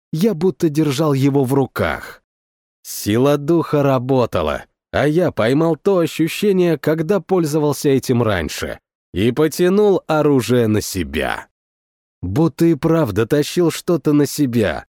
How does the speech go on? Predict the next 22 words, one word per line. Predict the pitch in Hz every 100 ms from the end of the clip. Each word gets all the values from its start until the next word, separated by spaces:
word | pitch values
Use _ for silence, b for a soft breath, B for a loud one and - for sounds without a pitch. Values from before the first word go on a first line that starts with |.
| _ -
но | 139
не | 143 147
тяжелый | 147 131 131 147 135
пулемет, | - 147 151 170 113 - -
а | 151
как | 226 185
морковку | 156 185 196 233 165 - 147
из | 139
грядки, | 139 208 151 -
не | 131 156
чувствуя | - 175 - 151 156
реального | 151 151 135 139 139
веса, | 143 117 85 - - _ _ -
и | 269
на | 226
расстоянии, | 220 - 208 196 208 156 90 73 - _
как | 262 220
уже | 196 160
делал | 151 160 143 139
с | -
людьми | 139 127 120 117
раньше. | 107 82 78 - 71